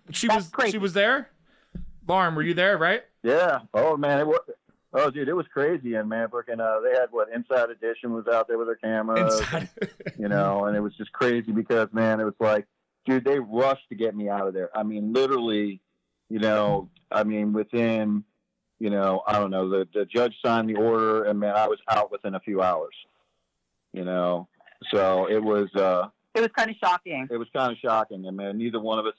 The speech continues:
Speaker 3: expected it.
Speaker 1: So many
Speaker 3: Um,
Speaker 1: emotions.
Speaker 3: it's also the first time I ever, well, it's the first time I ever got to actually kiss Lauren. You know, I mean, I, you know, obviously I haven't, you know, physically touched her since we were probably, like, eighteen.
Speaker 1: How was the kiss,
Speaker 3: Um, I don't
Speaker 1: Ty?
Speaker 3: know,
Speaker 1: How,
Speaker 3: something
Speaker 1: how was
Speaker 3: like
Speaker 1: the
Speaker 3: that.
Speaker 1: kiss?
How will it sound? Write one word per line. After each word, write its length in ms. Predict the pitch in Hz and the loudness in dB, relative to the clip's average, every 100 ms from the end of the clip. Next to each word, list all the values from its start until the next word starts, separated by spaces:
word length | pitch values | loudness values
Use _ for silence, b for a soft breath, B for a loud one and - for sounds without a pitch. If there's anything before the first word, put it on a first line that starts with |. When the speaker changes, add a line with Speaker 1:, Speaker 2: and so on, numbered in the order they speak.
| 95 | -12
Speaker 3:
expected 640 | - - 127 127 123 120 | -20 -4 0 0 0 0
it. 280 | 117 117 - | 2 2 0
Speaker 1:
So 140 | 208 | 0
many 200 | 214 196 | 2 2
Speaker 3:
Um, 100 | 165 | 0
Speaker 1:
emotions. 320 | 170 180 101 110 | 2 2 2 0
Speaker 3:
it's 80 | 123 | 0
also 260 | 117 - | 0 -2
the 100 | 107 | -6
first 280 | - 120 117 | -2 -2 -2
time 140 | 117 110 | -4 0
I 60 | |
ever, 120 | 104 104 - _ _ _ _ _ _ _ - | 0 -2 -6 _ _ _ _ _ _ _ -2
well, 120 | 135 | -2
it's 80 | 120 | 0
the 60 | 160 | 0
first 120 | 143 | 0
time 140 | 147 135 | 0 2
I 40 | |
ever 120 | 123 | 2
got 180 | 123 113 | 2 0
to 120 | - 101 - | -2 -6 -2
actually 360 | 113 - 110 | -2 -2 -6
kiss 240 | 101 120 123 123 | -2 0 0 0
Lauren. 500 | 120 120 117 117 117 _ _ _ _ | 0 2 0 -2 -6 _ _ _ _
You 120 | 101 98 | -8 -4
know, 420 | 95 95 92 82 | 0 0 0 -2
I 40 | |
mean, 140 | 95 98 | -4 -2
I, 180 | 98 104 | 0 2
you 200 | 110 107 | 0 -4
know, 140 | 104 95 | -2 0
obviously 460 | 95 104 - 104 | 0 -4 -4 0
I 80 | 101 | 2
haven't, 280 | 101 104 101 _ _ | 2 0 -6 _ _
you 100 | 101 | -6
know, 240 | 98 92 90 _ | -4 -4 -6 _
physically 420 | 123 110 104 101 - | -2 -2 -2 -2 0
touched 260 | 127 131 - | -2 -2 -2
her 100 | 101 101 | -2 -2
since 140 | 95 | -2
we 80 | 104 | 0
were 80 | 95 | 2
probably, 240 | 101 98 | 2 2
like, 180 | 92 87 | 2 0
eighteen. 540 | 95 98 - 120 95 104 | -2 -4 -6 -6 -6 -6
Speaker 1:
How 140 | 151 196 | -2 2
was 160 | 220 | 2
the 80 | 185 | 0
kiss, 340 | - 220 131 185 | 0 0 2 0
Speaker 3:
Um, 20 | |
I 40 | 202 | 2
don't 0 | |
Speaker 1:
Ty? 200 | - 160 | 2 4
Speaker 3:
know, 60 | |
Speaker 1:
How, 60 | 175 | 4
Speaker 3:
something 160 | - - | 2 2
Speaker 1:
how 100 | 220 | 2
was 60 | |
Speaker 3:
like 60 | 175 | 2
Speaker 1:
the 60 | 226 | 2
Speaker 3:
that. 80 | 190 | 2
Speaker 1:
kiss? 400 | 151 - - | 0 -4 -14